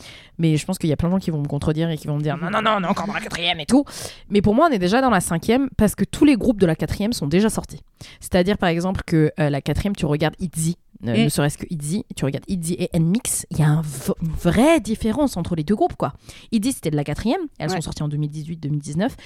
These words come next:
Speaker 1: donc après Twice qui était de la troisième. Et, et N mix, ça n'a rien à voir avec itzy. Et on sait que généralement, euh, les trendsetters des générations, c'est les agences,
Speaker 2: Ouais.
Speaker 1: donc J Y P, S M. Est-ce que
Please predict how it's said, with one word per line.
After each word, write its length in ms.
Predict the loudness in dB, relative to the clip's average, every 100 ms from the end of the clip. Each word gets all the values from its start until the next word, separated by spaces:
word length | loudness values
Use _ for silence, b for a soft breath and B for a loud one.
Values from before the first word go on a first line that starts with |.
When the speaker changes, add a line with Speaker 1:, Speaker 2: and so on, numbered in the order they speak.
| B -10
Speaker 1:
donc 100 | -4
après 260 | 0 0 0
Twice 260 | -4 -8 -8
qui 80 | -6
était 120 | -4
de 60 |
la 80 | -2
troisième. 360 | 0 0 0 -2 -6 -16 -20 _ _ _ -20 -6 0
Et, 200 | 0 0
et 200 | -4 -4 _ _ _ -4
N 120 | 0
mix, 180 | 0 0
ça 140 | -6
n'a 80 | -8 -12 -8
rien 420 | -6 -2 0 0
à 80 | -2
voir 300 | -4 -4 -4
avec 240 | -4 -8 -8
itzy. 280 | -6 -6 -8 B B B -2
Et 100 | 0
on 100 | 0
sait 240 | 0 0
que 60 | 2
généralement, 680 | 2 4 4 4 4 2 0 B B 2
euh, 200 | 4 2 2
les 480 | 2 4 2 0 -2
trendsetters 720 | -2 0 0 0 -2 0 -2
des 80 | -2
générations, 680 | -4 -4 -4 -6 -8 -8 -8
c'est 560 | -8 -4 -2 0 -2 -4
les 1040 | -4 -4 -2 -2 -4 -4 -4 -4 -2 0
agences, 420 | 2 0 -4 -10 -8
Speaker 2:
Ouais. 80 | -12 -6
Speaker 1:
donc 180 | -4 0
J 80 | 0
Y 220 | 0 -2
P, 260 | -4 -4 -2
S 220 | -4 -2 0
M. 240 | 2 0 B B B B B B B _ 0
Est-ce 300 | 2 2 2
que 340 | 4 6 4